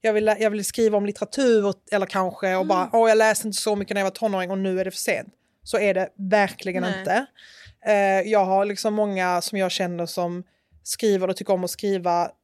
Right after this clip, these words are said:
Speaker 1: som inte alls läste så mycket
Speaker 2: <gasps>
Speaker 1: förrän senare. Eller
Speaker 2: Mm.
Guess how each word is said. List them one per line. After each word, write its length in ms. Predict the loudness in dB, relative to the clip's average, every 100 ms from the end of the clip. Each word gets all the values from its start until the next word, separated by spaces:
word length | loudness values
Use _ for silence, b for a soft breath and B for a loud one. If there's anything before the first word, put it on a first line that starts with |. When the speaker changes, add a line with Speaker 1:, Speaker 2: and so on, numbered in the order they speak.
| _
Speaker 1:
som 360 | -6 -4 -4 -10 _ _ -8
inte 200 | -6 -4
alls 460 | -4 -4 -6 -6 0
läste 360 | 2 2 -2 -4
så 120 | -4
mycket 380 | -4 -4 -2 0
Speaker 2:
<gasps> 60 |
Speaker 1:
förrän 200 | 0 -2
senare. 680 | -4 -4 -4 -6 -8 -10 -8
Eller 180 | -8 -6
Speaker 2:
Mm. 120 | -8